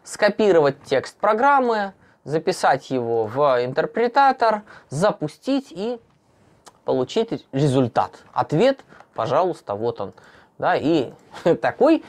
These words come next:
естественно, задачи не будет. Тем не менее, а, здесь задача основополагающая. Почему? Потому что можно увидеть, что происходит с некоторыми переменными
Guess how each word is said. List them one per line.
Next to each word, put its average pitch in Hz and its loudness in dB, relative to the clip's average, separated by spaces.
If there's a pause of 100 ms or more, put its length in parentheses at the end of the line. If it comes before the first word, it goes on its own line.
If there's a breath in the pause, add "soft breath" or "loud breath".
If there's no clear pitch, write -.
(120 loud breath)
естественно, 175 0
задачи 143 -2
не 151 -4
будет. 127 -12 (460 loud breath)
Тем 262 2
не 226 6
менее, 147 2 (560 loud breath)
а, 156 2 (100)
здесь 170 -2
задача 180 0
основополагающая. 180 0
Почему? 202 0
Потому 320 0
что - -4
можно 190 2
увидеть, 160 0
что - -4
происходит 226 2
с - -12
некоторыми 180 2
переменными 185 4